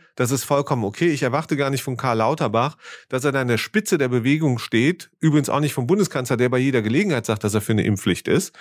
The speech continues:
sondern, ähm, ich denke, das Parlament hat jetzt die Chance, wirklich da Verantwortung zu übernehmen, diese Entscheidung zu treffen, zu debattieren, natürlich vollumfänglich,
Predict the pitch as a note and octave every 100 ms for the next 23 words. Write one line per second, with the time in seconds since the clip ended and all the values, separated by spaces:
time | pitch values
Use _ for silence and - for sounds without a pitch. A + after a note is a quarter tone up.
0 | - - - G#2 A#2+ C#3 E3 F#3+ A3 -
1 | - - - - C3 C3+ - F#3+ G3 -
2 | C3+ E3 F3+ C#3 A#2+ - C3+ C3 A2+ G#2
3 | A#2+ F#3+ A#3+ - - C#3 C#3+ - E3 F#3+
4 | - D3 B2 - C#3+ D#3+ E3 C3+ C#3+ D3+
5 | C#3+ C3 - - - _ - A#2+ A2+ -
6 | C3+ C#3+ D3 B2+ B2+ - A2+ A2 G2+ C3
7 | F3 E3+ D3 D3 B2 - A#2 A2+ G#2+ G#2+
8 | - D#3 - E3 D3 A#2 G#2+ G2+ - F3+
9 | G3 F#3 E3+ D#3+ D#3 D3 - D3 C#3+ D3+
10 | D3 C#3 C#3 B2+